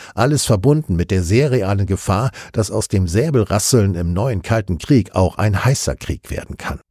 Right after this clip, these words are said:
Entspricht dies nicht eins zu eins den Forderungen der deutschen und vor allem osteuropäischen Falken?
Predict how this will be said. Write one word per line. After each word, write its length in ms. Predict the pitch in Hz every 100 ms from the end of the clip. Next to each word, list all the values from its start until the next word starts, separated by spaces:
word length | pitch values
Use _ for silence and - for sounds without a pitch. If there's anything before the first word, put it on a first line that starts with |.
| _ _ _ _ _ _ -
Entspricht 400 | 95 - 98 -
dies 260 | 90 123 -
nicht 200 | 92 -
eins 280 | 98 -
zu 100 | -
eins 260 | - 90 -
den 140 | 98
Forderungen 580 | 82 87 85 101 131 147
der 100 | 95
deutschen 420 | - - 104 -
und 140 | 127 92
vor 140 | -
allem 180 | 90 80
osteuropäischen 920 | - - - 95 82 - 80 76 -
Falken? 420 | - - 69 147